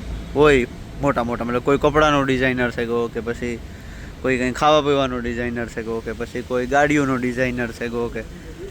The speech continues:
તો આ ડિસ્ટ્રિક્ટ છે એનો આખો. બધાય ડિઝાઇનરો આ બેઠા હોય.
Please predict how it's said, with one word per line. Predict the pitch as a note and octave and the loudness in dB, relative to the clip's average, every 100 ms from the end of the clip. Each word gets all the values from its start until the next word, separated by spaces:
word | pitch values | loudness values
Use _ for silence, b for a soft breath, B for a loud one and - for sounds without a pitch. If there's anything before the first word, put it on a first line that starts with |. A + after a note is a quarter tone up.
| - | -8
તો | B2 | 0
આ | B2+ | 2
ડિસ્ટ્રિક્ટ | C#3+ E3 - D#3 C3+ - | 2 -2 0 0 0 0
છે | B2 | -2
એનો | A#2+ A2+ | -2 -4
આખો. | A2+ A2+ | -4 -4
બધાય | C3+ C#3+ | 2 2
ડિઝાઇનરો | C#3 D3 D3+ D3+ D3+ C#3+ | 2 2 4 4 4 6
આ | C#3+ | 4
બેઠા | B2+ B2+ B2+ | 4 2 0
હોય. | G#2+ | -2